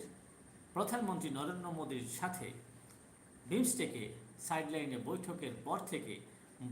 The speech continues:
ভারত আরও কঠোর হতে শুরু করেছে বাংলাদেশের সম্পর্ক নিয়ে।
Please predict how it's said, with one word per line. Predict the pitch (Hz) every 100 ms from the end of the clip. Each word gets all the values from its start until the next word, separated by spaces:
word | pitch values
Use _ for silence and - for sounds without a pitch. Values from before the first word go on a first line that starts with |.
| 113
ভারত | 143 156 127 117 - - - -
আরও | 170 - 220 - -
কঠোর | 214 220 147
হতে | 143 -
শুরু | 131 120
করেছে | 117 120 - 202 - - - - 117
বাংলাদেশের | 127 120 117 113 127 107 - - - -
সম্পর্ক | - 160 117 107 104 104 95 - - - - - - - - - - - - - - 147
নিয়ে। | 156 123